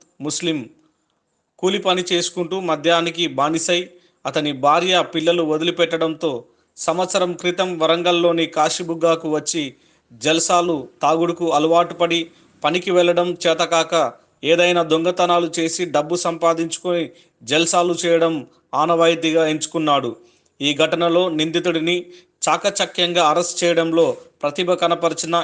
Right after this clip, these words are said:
ఇంతేజార్గంజ్ ఇన్స్‌పెక్టర్ ఎం శివకుమార్,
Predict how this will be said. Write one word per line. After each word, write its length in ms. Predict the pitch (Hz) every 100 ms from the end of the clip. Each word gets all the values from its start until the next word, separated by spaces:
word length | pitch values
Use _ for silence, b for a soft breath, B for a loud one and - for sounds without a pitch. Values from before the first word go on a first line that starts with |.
| 151
ఇంతేజార్గంజ్ 880 | 156 175 170 170 160 160 151 123 - b b b b
ఇన్స్‌పెక్టర్ 640 | 151 165 - 165 180 143 113 - b b 139
ఎం 220 | 165 175
శివకుమార్, 600 | - 170 165 170 165 170